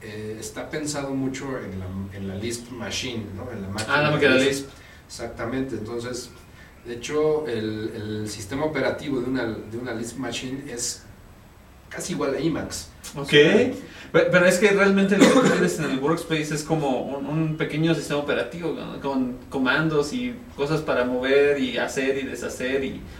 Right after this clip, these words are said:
Speaker 2: o sea, como si fuera, eh, todo, todo el si-, los sistemas que necesita, todos los subsistemas que necesita el sistema operativo, ¿no? Entradas, salidas, archivos, este,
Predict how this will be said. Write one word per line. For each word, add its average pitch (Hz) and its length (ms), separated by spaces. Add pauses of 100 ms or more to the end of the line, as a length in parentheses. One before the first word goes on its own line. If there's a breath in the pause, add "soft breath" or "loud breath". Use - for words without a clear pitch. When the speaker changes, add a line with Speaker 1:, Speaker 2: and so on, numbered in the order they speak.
Speaker 2:
o - 20
sea, 131 140
como 135 200
si 135 80
fuera, 147 600 (220 loud breath)
eh, 123 160
todo, 156 320
todo 175 340
el - 120
si-, - 200
los 131 380
sistemas 156 500
que 135 100
necesita, 123 520
todos 170 120
los 165 100
subsistemas 143 360
que 143 60
necesita 131 240
el 135 60
sistema 135 280
operativo, 107 480
¿no? 104 120 (600 loud breath)
Entradas, 123 440
salidas, 147 640
archivos, 147 840
este, 113 580